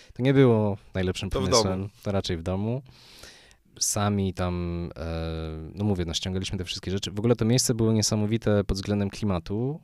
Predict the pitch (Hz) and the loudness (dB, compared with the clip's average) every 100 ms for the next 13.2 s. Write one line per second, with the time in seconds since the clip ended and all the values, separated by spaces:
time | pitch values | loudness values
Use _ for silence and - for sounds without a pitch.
0 | - 92 98 98 101 101 101 101 98 - | -12 -4 0 2 2 2 2 0 -2 -2
1 | 101 110 113 98 87 98 117 113 110 92 | -2 0 -2 -4 -2 2 4 2 -2 -4
2 | 101 95 85 80 85 98 95 90 92 90 | -8 -8 -8 -8 -6 -6 -4 -4 -6 -8
3 | - 90 92 104 101 92 104 101 95 87 | -6 -4 -4 -4 -4 -2 -2 0 -2 -4
4 | - 90 - 90 87 92 95 85 90 92 | -8 -10 -10 -12 -12 -10 -8 -8 -4 -4
5 | 87 80 82 - - - 87 127 - 123 | -4 -4 -6 -6 -6 -8 -8 -8 -12 -14
6 | 104 143 - - _ - 98 113 139 139 | -12 -14 -16 -20 _ -2 2 4 4 4
7 | - 120 120 120 110 107 113 110 107 104 | 4 2 4 4 4 4 2 2 -2 -4
8 | 101 - 101 - - 101 98 95 104 90 | -4 -2 -4 -2 -2 -2 -2 2 4 4
9 | 76 67 73 92 135 - - - - - | 0 -4 -6 -6 -8 -12 -20 -20 -16 -6
10 | - 98 95 107 95 85 82 - 85 73 | -2 0 2 2 0 -4 -10 -14 -12 -12
11 | - - 87 87 - 95 101 120 - 101 | -14 -18 -16 -12 -8 -6 -4 -2 -2 0
12 | 98 110 - 101 98 92 98 - 92 92 | 2 2 2 0 -2 -4 -8 -6 -2 0
13 | 90 | 0